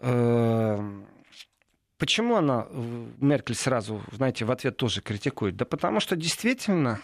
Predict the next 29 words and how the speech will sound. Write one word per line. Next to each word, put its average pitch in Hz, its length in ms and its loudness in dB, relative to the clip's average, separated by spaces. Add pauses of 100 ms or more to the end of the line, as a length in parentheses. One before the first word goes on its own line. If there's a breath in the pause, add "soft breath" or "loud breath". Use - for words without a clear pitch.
э, 120 640 0
представьте - 380 -4
себе 143 220 -2
выступление, 139 680 2
в - 80 -10
которой, 135 440 0 (560 loud breath)
э, 113 100 -4
продумано 135 720 2
все, 113 480 0 (220)
начиная 131 480 2
от 120 160 -2
выставления 135 600 2
претензии, 165 800 2
места, 139 540 2
где 147 220 2
эта 147 160 -2
претензия 139 560 2
выставлена, 123 680 2
шоу, 175 560 4 (220 loud breath)
как 151 220 -2
туда 143 260 2
мы 131 160 6
отправляемся, 131 800 0
как - 200 -4
мы 123 100 2
туда 117 200 -2
едем. 117 240 2
То 143 120 -2
есть 131 100 -4